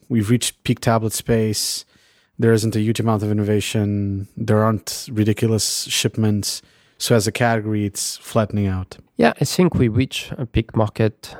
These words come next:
Speaker 2: for tablets actually many years ago. I forgot, twenty fourteen, twenty fifteen. So we are already much, much lower than that. But you're right, it's a very small contraction. Uh, on the positive side, I was impressed by the launch of the latest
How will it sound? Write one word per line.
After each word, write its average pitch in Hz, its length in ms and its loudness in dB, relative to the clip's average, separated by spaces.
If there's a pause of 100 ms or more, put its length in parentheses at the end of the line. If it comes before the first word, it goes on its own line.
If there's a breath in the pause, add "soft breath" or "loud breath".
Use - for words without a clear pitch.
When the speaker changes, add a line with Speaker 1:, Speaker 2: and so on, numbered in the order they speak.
(120)
Speaker 2:
for 101 180 0
tablets 104 460 0
actually 104 320 2
many 101 320 2
years 104 340 0
ago. 110 320 0
I - 80 -6
forgot, 101 400 -2
twenty 98 300 -2
fourteen, 101 540 0
twenty 95 320 -2
fifteen. 107 560 0
So 107 200 -2
we 101 140 4
are 98 100 4
already 98 400 0
much, 104 500 0
much - 300 -4
lower 104 240 4
than 101 180 2
that. 117 300 0 (680 soft breath)
But 117 200 2
you're 123 100 4
right, 113 300 0
it's - 160 -14
a 101 40 -6
very 107 180 4
small 104 260 -2
contraction. 127 680 -2 (580 loud breath)
Uh, - 120 -2 (100)
on 135 140 4
the 139 120 4
positive 196 500 0
side, 139 520 0
I 120 60 -4
was 127 220 2
impressed 117 460 0
by 107 120 -2
the 104 140 -4
launch 107 300 -4
of 104 100 -6
the 101 180 0
latest 110 580 0